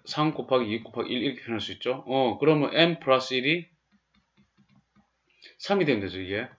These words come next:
삼 팩토리아일 거죠. 그럼 N은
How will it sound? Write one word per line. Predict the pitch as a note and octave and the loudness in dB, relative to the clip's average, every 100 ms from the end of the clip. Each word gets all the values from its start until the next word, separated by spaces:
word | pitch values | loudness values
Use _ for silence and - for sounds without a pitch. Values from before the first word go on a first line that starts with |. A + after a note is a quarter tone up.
| _ | _
삼 | - - A#2 B2+ - | -12 -6 -6 -6 -14
팩토리아일 | - - G#2 G2 F2 | -20 -16 -10 -8 -10
거죠. | - E2+ A2 C#3+ _ _ _ _ _ _ _ _ _ _ - | -12 -8 -8 -8 _ _ _ _ _ _ _ _ _ _ -20
그럼 | G2 - | -14 -6
N은 | B2+ C3 E3 | -4 -4 -6